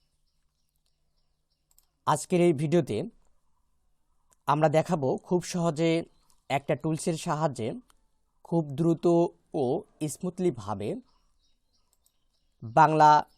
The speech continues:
লিখতে পারি। আমি ইংরেজিতে এখানে কিছু লিখব, তা বাংলায় পরিণত হবে। যেমন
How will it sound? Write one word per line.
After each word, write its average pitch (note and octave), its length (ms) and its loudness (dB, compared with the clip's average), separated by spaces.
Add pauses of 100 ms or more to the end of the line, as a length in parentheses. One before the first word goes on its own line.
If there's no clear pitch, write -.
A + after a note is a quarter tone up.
(100)
লিখতে C3+ 320 -4
পারি। F2 180 -10 (1040)
আমি D3 260 2 (480)
ইংরেজিতে E3 600 -2 (520)
এখানে E3+ 300 -4
কিছু D#3 180 -8 (100)
লিখব, G#2 220 -8 (840)
তা D3+ 120 4 (1500)
বাংলায় D#3 480 2
পরিণত C#3+ 300 -4 (100)
হবে। F2 160 -12 (840)
যেমন C#3+ 260 0